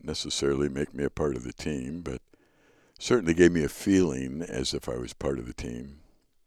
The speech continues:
And I'd watch them play. I can remember after one game in particular, it was a, a tough game that they edged out at the end and they won.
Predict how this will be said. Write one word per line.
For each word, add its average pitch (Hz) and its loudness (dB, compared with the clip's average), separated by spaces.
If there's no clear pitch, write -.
And 98 -4
I'd 90 2
watch 87 -2
them 85 -8
play. - -6
I - -6
can 82 -4
remember 67 0
after 64 -4
one 64 -4
game 67 -2
in 64 -8
particular, 67 -8
it 64 -10
was 65 -8
a, 65 -6
a 73 -4
tough - -2
game 64 -4
that 62 -12
they 64 -8
edged 69 0
out 65 -2
at 62 -10
the 62 -8
end 64 -8
and 60 -14
they 62 -8
won. 60 -10